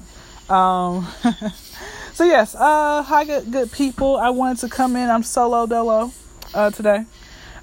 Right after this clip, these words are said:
Um, and I wanted to come in, I wanted to update you guys with a couple of things that have happened within, um, the last month, okay?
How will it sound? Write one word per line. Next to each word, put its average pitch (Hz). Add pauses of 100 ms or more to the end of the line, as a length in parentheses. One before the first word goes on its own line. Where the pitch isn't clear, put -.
Um, 240
and 226
I 220
wanted 233
to -
come 233
in, 208
I 202
wanted 208
to -
update 190
you 196
guys 180
with 175
a -
couple 214
of 180
things 185
that 180
have 165
happened 170
within, 175 (760)
um, 165 (400)
the 185
last 175
month, 165 (520)
okay? 165